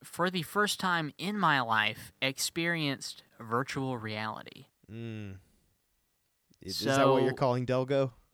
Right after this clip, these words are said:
Speaker 1: Uh, no, <laughs> yes, indeed. Um,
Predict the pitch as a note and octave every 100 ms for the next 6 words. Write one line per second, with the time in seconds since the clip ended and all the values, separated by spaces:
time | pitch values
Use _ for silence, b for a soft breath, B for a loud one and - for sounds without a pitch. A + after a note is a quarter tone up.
0 | _ _ _ _ - D3 D3 D3+ D#3+ G#2+
1 | E3 - D#3+ G#2+ C#3 - - C#3+ C3+ B2
2 | A#2 A2 A2 D#3 B B C3 - C3+ C3+
3 | C3+ B2 A#2